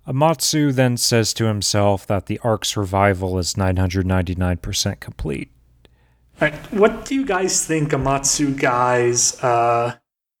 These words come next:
Speaker 2: goals are? Yeah, like, what do you think his end goal is as of right now?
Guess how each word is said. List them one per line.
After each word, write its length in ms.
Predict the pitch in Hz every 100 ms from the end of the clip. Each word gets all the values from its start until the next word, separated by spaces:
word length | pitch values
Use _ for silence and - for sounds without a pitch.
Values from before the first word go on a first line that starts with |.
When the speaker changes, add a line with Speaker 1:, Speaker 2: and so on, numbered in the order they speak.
| _ _
Speaker 2:
goals 440 | - 127 117 117 120
are? 420 | 113 110 117 - _ _ _ _ _
Yeah, 260 | 143 120 123
like, 200 | 135 135
what 120 | 160
do 100 | 160
you 60 | 185
think 160 | 185 165
his 140 | 143
end 320 | 156 135 127
goal 200 | 131 120
is 480 | 120 113 107 - -
as 180 | 135 127
of 120 | 127
right 200 | 127 123
now? 260 | 123 120 -